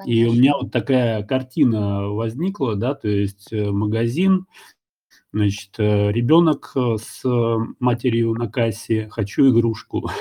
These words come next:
Speaker 1: <laughs> Вот:
Speaker 2: М-да,
Speaker 1: «Купи
Speaker 2: да, <laughs> да, да,
Speaker 1: игрушку»,
Speaker 2: да. <laughs>
Speaker 1: и топает ножками. Вот что-то такое.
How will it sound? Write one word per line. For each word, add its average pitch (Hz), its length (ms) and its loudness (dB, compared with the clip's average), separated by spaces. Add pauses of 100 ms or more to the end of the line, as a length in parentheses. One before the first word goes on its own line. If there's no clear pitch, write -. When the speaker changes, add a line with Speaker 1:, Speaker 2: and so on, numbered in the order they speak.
Speaker 1:
<laughs> 127 200 2
Вот: 120 320 0
Speaker 2:
М-да, - 20 -12
Speaker 1:
«Купи 156 440 4
Speaker 2:
да, 139 160 4
<laughs> 165 40 6
да, 180 160 6
да, 143 160 0
Speaker 1:
игрушку», 120 60 2
Speaker 2:
да. 190 100 -6
<laughs> - 260 -14
Speaker 1:
и 131 120 2
топает 139 580 2
ножками. 117 640 0
Вот 127 180 -10
что-то 131 340 -2
такое. 117 480 -4